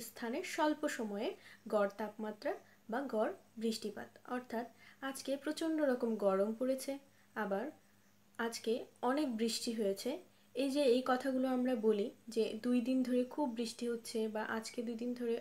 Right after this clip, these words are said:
অনেক বেশি গরম পড়ছে, এই যে স্বল্প সময়ের জন্য এই গরম পড়ছে, বৃষ্টিপাত কি সব সময় হয়? সব সময় হয় না। দেখা যাচ্ছে দুই দিন বৃষ্টি হলো কিংবা সকালে বৃষ্টি হলো,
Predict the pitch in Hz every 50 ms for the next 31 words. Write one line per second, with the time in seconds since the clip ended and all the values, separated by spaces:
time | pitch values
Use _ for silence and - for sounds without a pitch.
0 | - - - 240 240 262 294 285 240 220 226 220 226 - 269 381 381 - - -
1 | - - - 226 240 226 220 214 208 202 196 - 202 202 - - - 196 220 -
2 | _ _ _ _ - - - - - _ _ - 285 262 320 311 - - 294 262
3 | 269 262 269 311 302 320 311 285 285 277 277 269 247 240 247 220 208 202 262 381
4 | - - _ - - 254 254 226 254 254 254 277 285 285 285 294 269 277 - -
5 | 277 254 233 262 254 - - 294 - 277 269 269 - 294 285 - - 277 269 -
6 | - - 294 311 311 311 285 302 269 220 208 226 - - - - - 220 208 -
7 | - - 220 240 311 415 415 - - 247 226 208 196 196 202 - - - - -
8 | - - - 254 254 254 311 294 294 294 - 302 269 - 247 226 254 262 262 247
9 | 269 254 - - 277 254 262 254 254 262 254 254 247 233 226 226 226 226 - 214
10 | 202 214 208 220 226 220 226 226 226 - - - 233 240 226 226 226 233